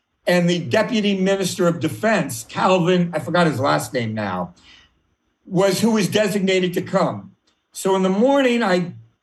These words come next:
borrowed an old Chevy from one of my friends. And, um, you know,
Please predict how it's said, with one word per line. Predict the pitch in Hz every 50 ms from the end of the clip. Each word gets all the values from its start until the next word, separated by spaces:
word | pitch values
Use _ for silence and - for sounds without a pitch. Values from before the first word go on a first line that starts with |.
| _ _ _ _ _ _ _ _ _ _ _ _ _
borrowed | 156 190 214 214 214 202 180
an | 180 175
old | 185 202 208 208 202 175 - -
Chevy | - - - 196 208 202 180 143 123 120 123 120 117 - _ _ _
from | _ - 165 156 165
one | 180 185 190
of | 175
my | 170 170 160 151
friends. | - - 180 180 185 170 160 147 135 - 175 175 - - - _ _ _ _ _ _ _ -
And, | 170 170 170 175 180 175 170 180
um, | 185 185 180 180 180 180 175 165 165 - - _ _ _ _ _ _ _ _ _ _ _ _ _ _ _ _ _
you | 226 214 262
know, | 240 214 208 208 208 - - -